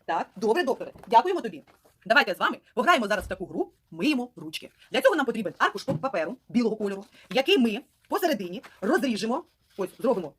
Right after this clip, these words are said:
дві такі полосочки, не до країв вирізаємо, і намалюємо фломастером водичку. У нас біжить водичка. Ось у нас є краник, який ми включаємо, і водичка. А для цього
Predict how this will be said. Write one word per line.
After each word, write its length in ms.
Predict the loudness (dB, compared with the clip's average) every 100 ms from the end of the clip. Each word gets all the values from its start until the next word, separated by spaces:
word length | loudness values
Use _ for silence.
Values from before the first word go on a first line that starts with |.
| _ -18 -8
дві 120 | -6
такі 140 | -6 -2
полосочки, 400 | -2 -2 -4 0
не 100 | 0
до 80 | 2
країв 300 | -2 -2 -6
вирізаємо, 440 | -6 -2 -2 -2 -10 -16 -6
і 100 | 0
намалюємо 480 | 2 4 4 2 -2
фломастером 420 | -4 0 0 0 -4 _ -8
водичку. 420 | -6 -6 -8 -12 _ _
У 40 | -4
нас 140 | -4 -4
біжить 220 | -12 -10
водичка. 300 | -10 -12 -18 _ _ -6
Ось 140 | -4
у 20 |
нас 140 | -6 -10
є 80 | -6
краник, 440 | 0 2 0 -8 -18 -18 _ _ _ -6
який 180 | 0 0
ми 60 |
включаємо, 440 | 0 0 2 2 0 -6 -10 -20 -18 -2
і 140 | -2 -4 _ -20 -20 _ _ _ _
водичка. 420 | -8 -6 -6 -12 -14 -20 -20 -20 -20 -20 -20 _ _ _ _ 2
А 140 | 4
для 120 | 4
цього 300 | 2 2 2